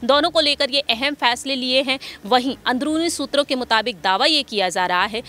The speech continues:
कि दोनों ही राज्यों के विधानसभा चुनाव के दौरान सचिन पायलट और अशोक गहलोत को करीब लाया जा सकता है। दोनों के बीच जो जंग छिड़ी हुई है, उस जंग को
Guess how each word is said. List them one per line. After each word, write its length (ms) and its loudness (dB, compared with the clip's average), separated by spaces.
कि 100 0
दोनों 300 4
ही 100 -2
राज्यों 400 0
के 100 -6
विधानसभा 580 -4
चुनाव 400 -4
के 80 -4
दौरान 320 -2
सचिन 360 -6
पायलट 340 -4
और 100 4
अशोक 480 0
गहलोत 380 -2
को 100 -6
करीब 400 0
लाया 220 0
जा 160 -4
सकता 300 -4
है। 200 -4
दोनों 360 0
के 140 -2
बीच 260 -6
जो 100 -2
जंग 300 0
छिड़ी 220 -4
हुई 200 -4
है, 120 -6
उस 220 0
जंग 380 0
को 260 -4